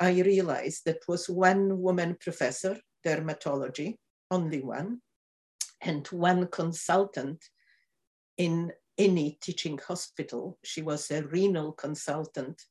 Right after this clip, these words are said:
in the Royal Infirmary, Guto knows Royal Infirmary. And there were no other senior women, almost none. So in Paisley Hospital,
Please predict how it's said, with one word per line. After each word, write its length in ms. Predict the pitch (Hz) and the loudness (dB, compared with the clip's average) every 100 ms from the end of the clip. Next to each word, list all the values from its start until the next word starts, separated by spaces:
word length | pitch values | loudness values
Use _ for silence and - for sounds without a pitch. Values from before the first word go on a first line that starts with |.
| _ _ | _ _
in 180 | 160 143 | -6 -4
the 120 | 151 | -4
Royal 440 | 151 147 151 143 143 | -2 -2 -2 -2 -2
Infirmary, 840 | 143 147 - 170 151 135 123 123 _ _ _ | -6 -6 -4 -4 -2 -4 -6 -8 _ _ _
Guto 260 | 147 143 143 | -10 -8 -4
knows 380 | 143 143 147 - | -2 -2 -4 -6
Royal 300 | 131 131 131 | -4 -4 -4
Infirmary. 600 | 131 127 123 120 - - _ - - - - - - _ - | -8 -8 -8 -8 -10 -14 _ -20 -18 -16 -18 -20 -20 _ -2
And 360 | 175 175 180 180 - - | 2 4 2 0 -10 -4
there 200 | 175 175 | 2 2
were 260 | 185 208 202 | 4 4 4
no 400 | 196 196 202 208 | 4 6 6 6
other 300 | 190 196 180 | 4 4 0
senior 520 | - - 185 175 170 | 0 -2 0 2 0
women, 440 | 165 175 143 131 156 _ _ - | 0 0 0 -4 -12 _ _ 2
almost 640 | 185 190 180 170 - - | 4 4 2 0 -4 -8
none. 380 | 170 147 135 123 - _ _ _ _ _ _ _ _ - _ _ _ _ | -6 -4 -4 -8 -14 _ _ _ _ _ _ _ _ -20 _ _ _ _
So 260 | - 208 196 | -4 4 8
in 220 | 196 196 | 8 6
Paisley 680 | - 262 311 - 131 - 240 _ _ _ _ _ _ _ | 4 4 4 2 -2 -2 -4 _ _ _ _ _ _ _
Hospital, 720 | - 180 - 151 - 147 226 | -4 -2 -2 -6 -4 -2 -2